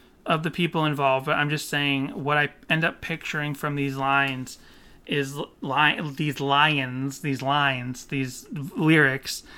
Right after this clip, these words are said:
especially, it, this ties back to, um, when we did At Least We Made It This Far, and I had what I think is an epiphany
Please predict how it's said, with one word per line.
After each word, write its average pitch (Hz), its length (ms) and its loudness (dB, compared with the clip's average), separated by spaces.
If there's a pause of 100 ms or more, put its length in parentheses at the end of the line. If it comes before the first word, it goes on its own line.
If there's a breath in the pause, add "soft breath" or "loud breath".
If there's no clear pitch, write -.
(600 loud breath)
especially, 175 840 4 (160)
it, 180 220 0
this 175 140 4
ties 190 320 4
back 156 460 4
to, 147 640 -4
um, 135 520 0 (680)
when 151 500 0
we 151 560 0
did 160 300 0
At - 200 -2
Least 147 280 -2
We 151 80 0
Made 143 180 0
It 131 140 -6
This 135 220 -6
Far, 170 460 2 (520 soft breath)
and 147 100 0
I 151 60 4
had 147 260 2
what 139 160 0
I 135 80 0
think - 440 -6
is 135 120 -4
an 131 100 -4
epiphany 165 720 -4